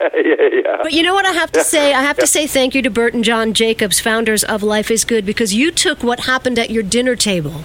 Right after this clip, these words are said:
Speaker 2: and you gave it to the rest of the world, because it is impossible to look at a Life is Good t-shirt or whatever you may be selling and look at the l-, drawings and the depictions and not smile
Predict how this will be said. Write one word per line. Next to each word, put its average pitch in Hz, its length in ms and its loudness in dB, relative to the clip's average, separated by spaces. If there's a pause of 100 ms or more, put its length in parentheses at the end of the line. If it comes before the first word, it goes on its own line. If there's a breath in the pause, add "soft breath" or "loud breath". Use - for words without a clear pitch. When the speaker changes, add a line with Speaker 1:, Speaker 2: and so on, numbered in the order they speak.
Speaker 2:
and 233 220 0
you 240 120 2
gave 254 280 0
it 269 120 -2
to 262 80 0
the 220 120 0
rest 208 320 0
of 214 80 0
the 220 80 0
world, 208 480 0
because 214 300 0
it 240 100 -2
is 233 140 0
impossible 226 920 -2 (220 loud breath)
to - 100 0
look 269 220 2
at 254 80 2
a 233 60 2
Life 220 280 0
is 254 140 0
Good 226 220 -2
t-shirt 233 500 0
or 214 220 0
whatever 240 380 0
you 233 140 0
may 220 140 0
be 202 100 -2
selling 202 440 0 (280 loud breath)
and 240 200 0
look 277 160 0
at 302 100 -4
the 254 100 2
l-, 233 140 -2 (140)
drawings 240 520 2
and 226 140 0
the 220 120 -2
depictions 240 440 -2
and 220 200 0
not 233 260 0 (260 loud breath)
smile 208 600 0